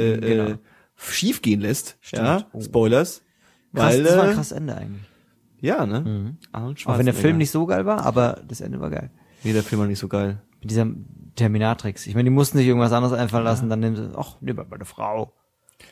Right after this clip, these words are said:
Speaker 1: Ja, und
Speaker 2: Super
Speaker 1: es war halt
Speaker 2: schlecht.
Speaker 1: auch Slapstick, also es war alle,
Speaker 2: Ja,
Speaker 1: der
Speaker 2: ja.
Speaker 1: Film war halt, der Film war Fan-Pleasure. Das war halt so,
Speaker 2: Ja, ja.
Speaker 1: „Hey, alle warten drauf, lass mal ein Terminator-Remake
Speaker 2: Ja.
Speaker 1: machen und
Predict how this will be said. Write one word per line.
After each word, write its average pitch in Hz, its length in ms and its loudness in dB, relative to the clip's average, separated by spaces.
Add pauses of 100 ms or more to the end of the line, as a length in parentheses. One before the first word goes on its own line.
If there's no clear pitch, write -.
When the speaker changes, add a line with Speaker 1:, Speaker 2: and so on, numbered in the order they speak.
(200)
Speaker 1:
Ja, 101 180 -6
und 101 40 -4
Speaker 2:
Super 113 140 -2
Speaker 1:
es 107 120 -2
war 123 120 4
halt 135 100 4
Speaker 2:
schlecht. 113 100 4
Speaker 1:
auch 110 40 -4
Slapstick, 117 420 -4
also 110 140 -2
es 110 40 -4
war 117 160 4
alle, 98 240 0
Speaker 2:
Ja, 113 220 0
Speaker 1:
der 110 60 2
Speaker 2:
ja. 147 80 6
Speaker 1:
Film 170 240 4
war 143 100 4
halt, 123 180 -2
der 170 160 6
Film 113 260 -4
war 98 100 -4
Fan-Pleasure. 104 720 -8 (160)
Das 120 180 -8
war 120 100 4
halt 120 160 2
so, 120 300 0
Speaker 2:
Ja, 131 60 -2 (120)
ja. 107 200 -2
Speaker 1:
„Hey, 139 320 4
alle 131 220 0
warten 127 280 -2
drauf, 131 300 0
lass 127 180 -6
mal 127 80 -4
ein 120 180 -8 (160)
Terminator-Remake 120 640 -2
Speaker 2:
Ja. - 100 2
Speaker 1:
machen 120 140 -4
und 113 240 -8